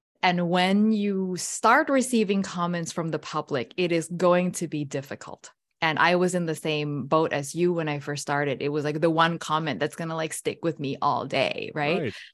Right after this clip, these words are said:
Speaker 1: Um, but over the years, what I have learned is this: negative comments are not about me, it's about them.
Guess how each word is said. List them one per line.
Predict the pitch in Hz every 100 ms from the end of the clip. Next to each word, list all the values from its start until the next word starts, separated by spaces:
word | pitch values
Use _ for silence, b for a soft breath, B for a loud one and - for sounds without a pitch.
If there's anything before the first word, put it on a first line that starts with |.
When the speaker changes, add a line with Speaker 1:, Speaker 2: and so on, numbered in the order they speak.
| B B B _ -
Speaker 1:
Um, | 190 170 165 151 _
but | 190 202 202
over | 220 277 294 359
the | 330
years, | 262 226 185 156 147 170
what | 190
I | 185 226
have | 277 214
learned | 175 165
is | 147 139
this: | - - - -
negative | 190 208 247 320 320
comments | - 214 202 190 190 -
are | 185 180
not | 175 170 185 233 -
about | 180 165 151 - -
me, | 151 151 208 381 - _
it's | 180 -
about | 160 156 156 -
them. | 147 151 117 -